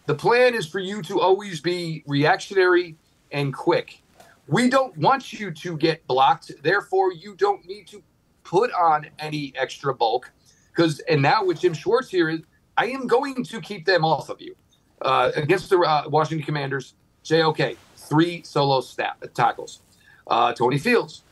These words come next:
three solo tackles. Jacob Phillips, sadly, before he got injured, three solo tackles.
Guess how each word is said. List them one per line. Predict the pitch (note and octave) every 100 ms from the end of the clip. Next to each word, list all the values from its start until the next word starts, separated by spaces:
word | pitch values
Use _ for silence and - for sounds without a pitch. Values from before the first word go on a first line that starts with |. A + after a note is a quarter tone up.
| -
three | C3 C3+ A#2+
solo | - C3+ B2+ A2 -
tackles. | A#2 A2 - -
Jacob | - A#2+ A#2+ A2+
Phillips, | D#3+ D#3 D#3
sadly, | - C#3+ C#3
before | C#3+ B2+ D3+
he | D3
got | D#3
injured, | G#3+ F3 C3 - _ - _
three | B2+ E3 D#3 -
solo | - C#3+ C#3 B2+
tackles. | C3 A#2+ G#2 F#2+